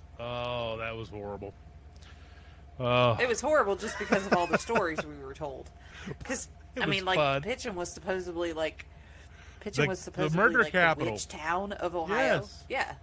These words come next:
Speaker 2: like, it was,
Speaker 1: That's
Speaker 2: oh,
Speaker 1: what,
Speaker 2: it was
Speaker 1: that's what we were
Speaker 2: horrible.
Speaker 1: all, were, what we were always told.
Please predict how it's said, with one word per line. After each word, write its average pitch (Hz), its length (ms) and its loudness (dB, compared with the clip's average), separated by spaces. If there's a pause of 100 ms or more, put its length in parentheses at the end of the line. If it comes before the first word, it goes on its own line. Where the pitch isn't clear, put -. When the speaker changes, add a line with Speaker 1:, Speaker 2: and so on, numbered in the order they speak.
(140)
Speaker 2:
like, 185 140 -6
it 226 80 -6
was, - 240 -12 (140)
Speaker 1:
That's 151 200 0
Speaker 2:
oh, 190 60 0
Speaker 1:
what, 170 80 -4
Speaker 2:
it - 60 -10
was 160 80 -12
Speaker 1:
that's 160 200 4
what 190 100 2
we - 60 4
were 202 240 6
Speaker 2:
horrible. - 0 -
Speaker 1:
all, 202 140 4
were, 175 240 -4
what 185 240 0
we 214 100 2
were 208 160 6
always 208 220 2
told. 214 340 0